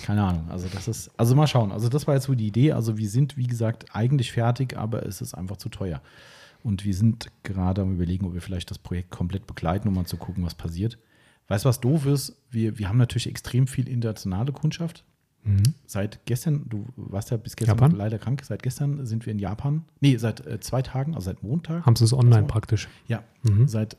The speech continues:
Speaker 1: äh, genau, seit drei Tagen. Seit drei Tagen sind wir online in Japan. Und, äh, die haben immerhin innerhalb von drei Tagen schon über fünfundzwanzig Backenheiser verkauft.
Speaker 2: Ja, okay.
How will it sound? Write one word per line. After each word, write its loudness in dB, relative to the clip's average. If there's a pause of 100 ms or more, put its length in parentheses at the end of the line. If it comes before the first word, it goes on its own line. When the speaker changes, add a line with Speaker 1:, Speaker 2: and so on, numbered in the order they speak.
Speaker 1:
äh, -4
genau, 0
seit -8
drei 2
Tagen. -10
Seit -10
drei -2
Tagen -2
sind -6
wir -10
online -2
in -4
Japan. -4 (720)
Und, 0
äh, -2
die 0
haben 0
immerhin 4
innerhalb -2
von -2
drei -2
Tagen -2
schon -4
über 0 (200)
fünfundzwanzig -2
Backenheiser -4
verkauft. -12
Speaker 2:
Ja, 6
okay. 2